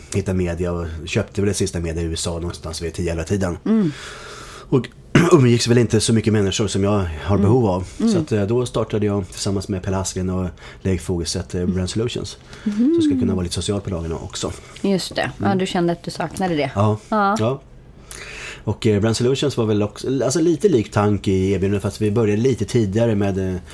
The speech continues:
Speaker 1: den interna kommunikationen.
Speaker 2: Mm.
Speaker 1: Eh, som, som egentligen grund var.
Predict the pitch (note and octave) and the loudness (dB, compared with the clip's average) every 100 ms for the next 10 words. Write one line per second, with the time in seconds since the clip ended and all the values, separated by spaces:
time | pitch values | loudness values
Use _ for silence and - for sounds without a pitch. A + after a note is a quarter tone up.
0 | - G#2+ G#2 F#2 B2+ B2 A2+ G2+ F#2 F2 | -10 -2 -2 0 0 0 0 -2 -2 -2
1 | D#2+ D#2+ G3+ A#3+ - - - - - - | -2 -2 0 -2 -4 -12 -20 -20 -18 -20
2 | - E2+ D#2+ D#2+ D#2+ D#2 D2+ - - - | -10 -6 -6 -6 -6 -8 -12 -20 -20 -20
3 | - - - - F2+ D#2+ E2 D2+ E2 D#2+ | -20 -20 -20 -12 -10 -8 -8 -6 -6 -6
4 | F2+ D#2+ D2+ D#2+ | -4 -4 -4 -6